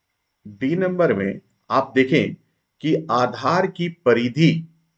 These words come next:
अट्ठासी सेंटीमीटर दिया हुआ है, यहां त्रिज्या नहीं दिया हुआ है, तो पहले हम त्रिज्या निकाल लेंगे।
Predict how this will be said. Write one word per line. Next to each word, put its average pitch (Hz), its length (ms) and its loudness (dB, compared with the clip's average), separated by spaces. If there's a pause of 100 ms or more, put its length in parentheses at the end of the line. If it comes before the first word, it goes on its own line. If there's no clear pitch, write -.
(640)
अट्ठासी 123 540 -4
सेंटीमीटर 92 640 -8
दिया 85 260 -8
हुआ 80 280 -8
है, - 160 -16 (760)
यहां 190 320 6 (220)
त्रिज्या 165 400 4
नहीं 123 180 2
दिया 92 220 -2
हुआ 73 340 -6
है, - 120 -20 (800)
तो 170 100 2
पहले 165 320 6
हम 185 260 2
त्रिज्या 135 400 2
निकाल 87 400 -2
लेंगे। - 280 -18